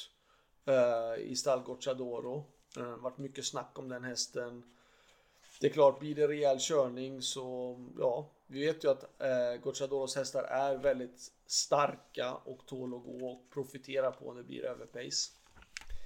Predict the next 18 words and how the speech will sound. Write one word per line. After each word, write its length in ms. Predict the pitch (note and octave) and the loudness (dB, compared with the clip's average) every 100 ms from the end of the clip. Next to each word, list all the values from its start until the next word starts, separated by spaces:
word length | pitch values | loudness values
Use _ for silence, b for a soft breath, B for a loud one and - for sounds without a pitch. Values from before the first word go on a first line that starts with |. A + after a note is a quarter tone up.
| b b b b b b b b - - | b b b b b b b b -20 2
V 120 | G3+ G#3+ | 6 6
sjuttiofem 420 | G#3+ A3 G#3+ A3 | 6 6 4 4
sju, 600 | - G3+ G3 G#3 B3+ - | -6 -6 -4 0 0 0
om 180 | F#3 E3+ | -2 0
jag 100 | E3+ | 0
ska 200 | - F3+ | 2 0
nämna 300 | F3 F3 E3+ | 0 -2 -4
någon 320 | E3+ E3+ E3 | -4 -4 2
varning 520 | D#3+ F3+ D#3 D3 D3+ D3+ | 8 10 8 4 -4 -4
i 60 | |
såna 280 | D3 D3 C#3 | -4 -2 -2
fall, 400 | C#3 D3 C#3 C3+ | 2 4 4 4
då 120 | D3 | -2
tror 240 | C#3+ D#3 D3 | -2 4 6
jag 100 | C#3 | 6
att 80 | |
nummer 400 | C#3+ C3+ C3+ C#3 - | 0 -6 -6 -6 0
ett, 300 | E3+ E3+ | 0 0